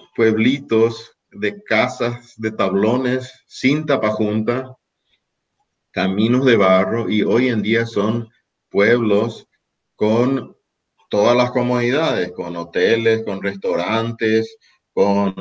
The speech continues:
este, talleres, porque la, la, la agricultura trae mucho trabajo en el ámbito de talleres,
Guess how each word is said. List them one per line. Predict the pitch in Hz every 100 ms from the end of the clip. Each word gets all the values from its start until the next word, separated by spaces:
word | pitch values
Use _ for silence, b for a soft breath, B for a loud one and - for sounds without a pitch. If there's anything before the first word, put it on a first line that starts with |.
| 95
este, | 95 98 95 98 92 90 87 82 82
talleres, | - 90 92 98 113 120 117 123 - -
porque | 92 - 92
la, | 87 85 80
la, | 85
la | 87 87
agricultura | 90 85 - 95 98
trae | 98 92
mucho | 92 92 101
trabajo | 92 85 90 -
en | 101
el | 95
ámbito | 87 90 92 90 92
de | 95
talleres, | 92 80 82 92 104 107 104 101 101 -